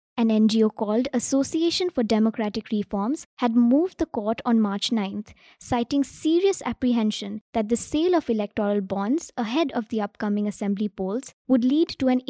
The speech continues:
increase in illegal funding of political parties through shell companies.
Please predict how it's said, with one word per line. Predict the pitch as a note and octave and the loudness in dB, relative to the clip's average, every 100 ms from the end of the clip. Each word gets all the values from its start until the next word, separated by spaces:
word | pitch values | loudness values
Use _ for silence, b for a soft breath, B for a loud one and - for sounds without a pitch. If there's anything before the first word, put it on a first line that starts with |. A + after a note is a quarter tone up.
| D4 | 4
increase | D#4 - F4 - | 4 2 0 2
in | C#4 A#3 | 0 0
illegal | - C4 D#4 D#4+ F4 | 0 2 4 4 0
funding | - A3+ G3+ A3 A#3 | 0 -2 0 0 -2
of | A#3+ - | -4 0
political | A3+ G#3+ A3+ A3 | 0 0 -2 -4
parties | - G3 G3+ G3 G3+ - b b | -4 -6 -6 -10 -12 -12 b b
through | - D#4+ | 2 4
shell | E4 A3+ G3+ | 4 0 -2
companies. | G#3 G3 - G3+ G#3+ G#3 | -4 -8 -6 -6 -8 -10